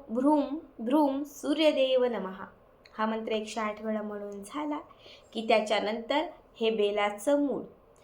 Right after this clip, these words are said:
तुम्ही त्या लाल कापडात ठेवू शकता. कापडाला घट्ट गाठ मारून किंवा ते सुई दोऱ्याने टाचून त्याला एक दोरा बांधा, ते तुमच्या गळ्यात परिधान करा.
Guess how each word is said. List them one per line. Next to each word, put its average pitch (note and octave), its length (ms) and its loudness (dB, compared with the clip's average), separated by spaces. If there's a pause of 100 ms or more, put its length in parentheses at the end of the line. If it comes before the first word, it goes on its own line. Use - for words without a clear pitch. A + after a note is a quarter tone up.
(260)
तुम्ही D4+ 300 6
त्या D#4+ 140 8
लाल B3+ 340 6
कापडात A3+ 540 0
ठेवू B3+ 140 -2
शकता. B3+ 400 -4 (420)
कापडाला A#3+ 420 10
घट्ट A3+ 280 0 (140)
गाठ A3+ 280 4
मारून C4 280 0 (380)
किंवा A#3 300 8
ते C4 100 4
सुई A#3+ 320 0
दोऱ्याने A#3 380 4
टाचून B3+ 480 6 (280)
त्याला A#3+ 180 12
एक B3+ 240 8 (100)
दोरा G#3 360 8
बांधा, B3 320 2 (260)
ते A3+ 100 -4
तुमच्या A#3+ 260 -2
गळ्यात G#3 400 0
परिधान G3 400 -4
करा. F3 240 -8